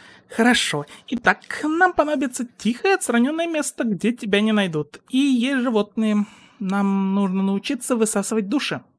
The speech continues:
Может, отправимся на территорию гигантов? Сейчас там не так уж и много особей живут.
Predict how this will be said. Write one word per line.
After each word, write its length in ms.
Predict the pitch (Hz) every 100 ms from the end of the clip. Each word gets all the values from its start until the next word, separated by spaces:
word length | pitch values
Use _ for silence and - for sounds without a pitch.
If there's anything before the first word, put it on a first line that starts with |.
| _ _ _ _ _ _ _ _ -
Может, 340 | 151 147 151
отправимся 560 | 147 - 151 143 143 151
на 120 | 143
территорию 500 | 147 147 151 147 147
гигантов? 500 | 156 160 185 170 127 - _ _ _ _ - - _ _ -
Сейчас 480 | 156 214 208 - -
там 320 | 196 196 190
не 100 | 180
так 240 | 202 196
уж 320 | 185 - -
и 40 | 180
много 260 | 180 180
особей 380 | 175 202 - 160
живут. 380 | 147 139 131